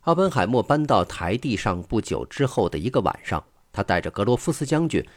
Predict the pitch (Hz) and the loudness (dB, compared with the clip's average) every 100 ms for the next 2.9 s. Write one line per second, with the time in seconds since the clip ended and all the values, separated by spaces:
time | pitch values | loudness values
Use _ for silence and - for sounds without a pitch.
0 | _ 170 143 - - - 107 - - 95 | _ -2 0 -4 -10 -6 -4 -2 2 2
1 | 85 - 76 60 - - 87 90 - 73 | 2 -6 -8 -8 -8 -4 -4 -4 -6 -6
2 | 87 - - - 104 - - 69 | -6 -6 -8 -6 -6 -6 -6 -6